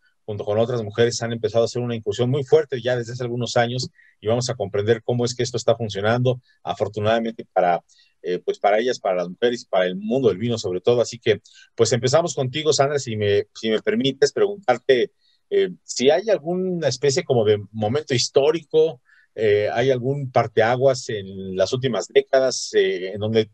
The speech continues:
tú pudieras decir, "Aquí fue donde empezó realmente, aquí podemos ubicar la incursión de la mujer en el mundo del vino en México". ¿Dónde podemos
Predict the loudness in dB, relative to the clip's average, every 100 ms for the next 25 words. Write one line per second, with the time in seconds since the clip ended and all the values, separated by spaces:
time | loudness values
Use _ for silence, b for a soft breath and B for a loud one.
0 | _ -6 0 2 2 2 -2 -2 -4 b
1 | b b -6 -6 -2 -2 4 4 4 0
2 | -6 -4 0 4 4 2 -2 -2 -2 -2
3 | -6 0 2 4 2 -2 -2 -2 -8 -10
4 | -2 0 0 -2 -10 -14 0 0 0 _
5 | _ -8 -6 -4 -4 0 2 4 2 0
6 | 2 2 2 -2 -8 -8 -6 -2 2 2
7 | 0 -4 -2 -2 -2 -2 -4 -4 0 4
8 | 4 2 _ -2 0 2 0 0 0 -2
9 | -4